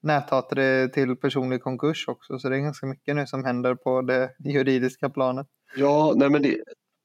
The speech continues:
Speaker 2: det är ju så här,
Speaker 1: Så det
Speaker 2: man, man kan ju tycka att, ja, vadå, eh, boka flygresor ner till Lampedusa och springa runt med kameran, liksom. Jo, men så här, du, du, du lyfter ju fram både, grejer både med det reportaget och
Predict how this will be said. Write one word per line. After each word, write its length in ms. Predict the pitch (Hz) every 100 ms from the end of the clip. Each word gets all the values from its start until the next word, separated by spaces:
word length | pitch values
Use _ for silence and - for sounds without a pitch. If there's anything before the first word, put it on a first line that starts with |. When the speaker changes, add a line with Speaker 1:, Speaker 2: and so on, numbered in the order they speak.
| _ _ _ _ -
Speaker 2:
det 60 | 151
är 40 |
ju 60 | 151
så 120 | 156
här, 80 | 123
Speaker 1:
Så 20 |
det 60 |
Speaker 2:
man, 160 | 123 -
man 160 | 139 131
kan 180 | 147
ju 120 | 156 151
tycka 460 | 151 147 - 127
att, 420 | 117 - - - - -
ja, 100 | 87
vadå, 520 | 101 107 135 147 131
eh, 260 | 117 110 101 - - - _ _ _
boka 640 | 123 120 - 110 110 104 101 98 _ _ _ -
flygresor 560 | 107 110 120 127 139
ner 120 | 123
till 160 | 113 -
Lampedusa 600 | 107 98 - 135 147 -
och 100 | 120
springa 360 | - - 113 107
runt 200 | 101 98 _
med 140 | - - _ _ -
kameran, 220 | 101 - _ _ _
liksom. 320 | - - 101 _ -
Jo, 280 | 131 147
men 160 | 147 135
så 120 | 127
här, 80 | 120 -
du, 120 | 123 _ _ _ _ _ _ -
du, 240 | 123 120
du 160 | 117 120
lyfter 320 | 135 - 135
ju 60 |
fram 420 | 123 160 151 139 120
både, 260 | 139 123 -
grejer 400 | 110 123 123 117
både 300 | 123 117 139
med 140 | 151
det 240 | 135 143 143
reportaget 680 | 135 120 - 104 95 - -
och 180 | 104